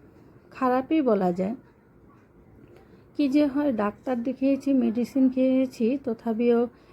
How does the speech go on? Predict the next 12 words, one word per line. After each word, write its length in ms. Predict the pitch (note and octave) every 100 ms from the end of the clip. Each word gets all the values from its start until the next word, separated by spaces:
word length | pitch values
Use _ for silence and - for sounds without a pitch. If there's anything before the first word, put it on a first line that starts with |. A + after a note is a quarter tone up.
| -
এনার্জিটা 640 | A3+ A#3 B3+ B3 C4 C4+
যেন 200 | C4 C4+
আগের 360 | C4 G#3+ G3+ G#3
মতন 360 | G#3 G#3 A3+ A3
পাই 300 | G3+ F#3+ F3+
না। 180 | G3 F#3 - - -
এখন 340 | B3+ - A#3 A#3
যেন 340 | A#3 A#3+ A#3+
কোথাও 480 | A#3+ B3 - A#3+ A#3+
যেন 240 | A3+ A3
মনে 260 | G#3 G#3+ G#3+
হয় 180 | G#3